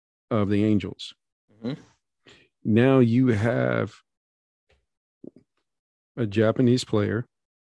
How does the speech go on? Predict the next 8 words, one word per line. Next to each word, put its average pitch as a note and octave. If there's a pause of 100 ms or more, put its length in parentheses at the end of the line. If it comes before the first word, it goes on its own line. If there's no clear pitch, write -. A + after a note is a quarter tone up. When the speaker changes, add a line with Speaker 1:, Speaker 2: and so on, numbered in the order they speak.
(960)
Speaker 1:
who's A2
gonna G#2+
bring A2 (1040)
in A2+
fans A2 (1600)
and A#2+
the B2
media A2+